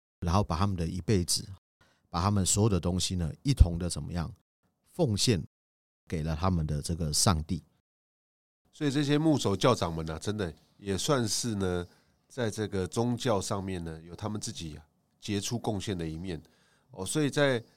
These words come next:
Speaker 2: 希腊地区啊，不只是我们来的这个美提欧拉，他们在偏海边的一些岛屿有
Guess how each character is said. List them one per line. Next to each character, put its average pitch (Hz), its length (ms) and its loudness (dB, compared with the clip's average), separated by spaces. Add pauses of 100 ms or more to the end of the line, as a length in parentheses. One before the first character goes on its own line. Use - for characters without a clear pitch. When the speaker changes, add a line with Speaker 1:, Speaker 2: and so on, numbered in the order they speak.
(300)
Speaker 2:
希 - 220 0
腊 147 140 4
地 135 160 -2
区 123 320 -2 (340)
啊， - 100 -12
不 175 120 -2
只 117 140 0
是 127 140 0
我 101 80 4
们 87 100 0
来 87 100 0
的 87 60 -2
这 95 80 0
个 95 80 -2
美 85 140 0
提 95 140 -6
欧 90 100 0
拉， 82 240 -8
他 135 100 -8
们 139 80 -4
在 135 200 0
偏 139 300 -2
海 104 220 -4
边 127 160 -4
的 113 80 -2
一 - 20 -4
些 - 140 -6
岛 92 300 -4
屿 78 120 -6
有 80 220 -8